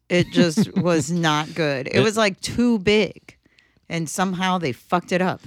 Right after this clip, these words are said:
Speaker 2: The one we got at Fresh Brothers, uh, fantastic.
Speaker 1: Shout out to Fresh Brothers.
Speaker 2: Shout out to Fresh Brothers for sponsoring this. No, I'm
Speaker 1: <laughs>
Speaker 2: joking. That's how little confidence I have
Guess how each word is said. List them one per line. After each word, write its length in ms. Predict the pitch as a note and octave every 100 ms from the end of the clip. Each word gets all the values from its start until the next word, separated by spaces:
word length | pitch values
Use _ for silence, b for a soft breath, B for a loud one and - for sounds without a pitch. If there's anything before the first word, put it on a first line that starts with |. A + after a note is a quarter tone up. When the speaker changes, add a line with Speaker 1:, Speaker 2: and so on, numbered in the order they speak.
| b b -
Speaker 2:
The 60 | G#2+
one 180 | A#2
we 120 | A#2+ A#2+
got 220 | A#2 A#2
at 140 | G2+
Fresh 280 | F#2 A2+ A2
Brothers, 520 | A2 G2 F#2+ G2 - - -
uh, 240 | F2 F2+
fantastic. 680 | - C3 C#3+ C#3+ B2 F#2+ D#2+ - _ _ _ _ _ _
Speaker 1:
Shout 360 | - - C3+ D3
out 160 | E3 -
to 60 |
Fresh 380 | - F3+ F3+ F3+
Brothers. 320 | E3+ F3 F3
Speaker 2:
Shout 200 | D#3 D3
out 160 | E3 E3
to 100 | D3
Fresh 340 | - F#3 E3
Brothers 380 | C#3+ D#3+ C3+ A2+
for 140 | -
sponsoring 600 | G#2+ - D3 D3 D#3+ D3 D3
this. 220 | C#3+ C3+
No, 100 | G#2
I'm 180 | F#2+ F2+
Speaker 1:
<laughs> 0 |
Speaker 2:
joking. 420 | F2 D#2 - E2+ B B B
That's 200 | D#3 G3+
how 200 | F#3+ F#3
little 500 | D#3 C#3+ D3 C#3+ A#2+ - _ _ _ _ -
confidence 560 | C#3 B2+ B2+ A2+ G#2 G#2
I 140 | G2+
have 440 | G#2 G2 F#2+ F2+